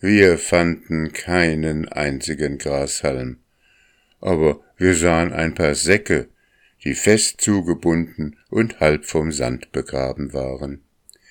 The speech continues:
Wir hofften, dass Korn in den Säcken sein würden, und bissen und zerrten daran, bis wir ein Loch in den Stoff gerissen hatten. Aber es war kein Korn, was da herausströmte. Es waren lauter glänzende Goldstücke.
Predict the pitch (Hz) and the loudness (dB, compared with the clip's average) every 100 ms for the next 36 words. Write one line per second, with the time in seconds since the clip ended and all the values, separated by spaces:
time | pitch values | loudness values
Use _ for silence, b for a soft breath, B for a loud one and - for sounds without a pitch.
0 | b b b b 67 60 69 - - 80 | b b b b -2 0 -2 -4 -4 0
1 | 80 76 - 87 101 123 110 90 85 78 | 0 0 -2 0 2 2 0 0 0 0
2 | 85 - 82 78 76 76 73 76 73 73 | -2 -2 -6 -2 -2 -2 -2 -4 -2 -8
3 | 67 b b - 147 123 - - 110 - | -10 b b 0 2 2 -4 -2 0 2
4 | - 92 90 - 95 101 82 - 85 80 | 0 2 0 0 0 0 0 0 2 2
5 | - 85 78 76 71 71 67 _ b b | 0 -6 -2 0 0 -4 -8 _ b b
6 | b - 76 - 73 82 87 90 117 139 | b -6 -4 0 2 2 0 2 2 2
7 | 113 90 80 78 - 80 - - 80 78 | 0 0 -2 -2 -4 -4 -4 -6 -4 -4
8 | 73 - 73 73 - 73 67 _ _ _ | -4 -6 -6 -8 -8 -12 -12 _ _ _
9 | _ _ _ _ _ _ - 110 104 104 | _ _ _ _ _ _ -6 0 2 2
10 | 98 107 107 107 101 101 107 104 117 123 | 2 0 2 0 0 0 2 2 4 0
11 | 120 101 - 98 95 90 90 92 - - | 0 -2 2 2 2 2 2 0 -8 -4
12 | 85 87 85 - 82 _ _ b b b | 0 0 -2 -6 -6 _ _ b b b
13 | b - 95 82 92 82 87 85 87 95 | b -10 -8 0 0 0 -2 2 2 0
14 | 90 104 - 85 85 87 - 95 87 92 | 0 -2 -2 2 2 2 -4 -6 -4 -6
15 | - 78 69 - - 82 - 87 82 | -2 -4 -4 -14 -8 -8 -6 -10 -10